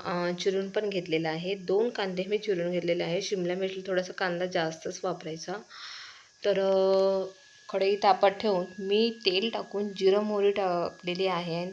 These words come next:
त्यानंतर कांदा व्यवस्थित असा फ्राय करून घेत आहे. छोट्या आकाराचे दोन कांदे आहेत.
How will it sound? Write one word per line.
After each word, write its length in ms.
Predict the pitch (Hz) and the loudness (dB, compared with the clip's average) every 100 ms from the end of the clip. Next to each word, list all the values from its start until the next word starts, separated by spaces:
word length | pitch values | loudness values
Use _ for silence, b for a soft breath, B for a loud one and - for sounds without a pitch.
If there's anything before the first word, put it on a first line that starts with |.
| 190 | 0
त्यानंतर 460 | 190 196 196 196 | 0 0 -2 -4
कांदा 480 | 196 - 170 165 180 | -4 2 2 4 2
व्यवस्थित 380 | 196 180 185 196 | 2 2 0 -2
असा 240 | 190 196 | -2 -2
फ्राय 340 | 208 - 175 170 | -6 0 0 2
करून 280 | 170 190 196 | 0 0 -2
घेत 320 | 196 180 175 | -4 -4 -2
आहे. 400 | 156 160 170 208 - b b - | -2 -2 -4 -6 -12 b b -12
छोट्या 340 | - 190 202 226 | -2 0 2 0
आकाराचे 400 | 220 214 202 208 | 0 0 0 0
दोन 240 | 196 214 | 0 -2
कांदे 340 | 214 180 165 | -2 -2 0
आहेत. 280 | 175 170 170 | 0 0 -2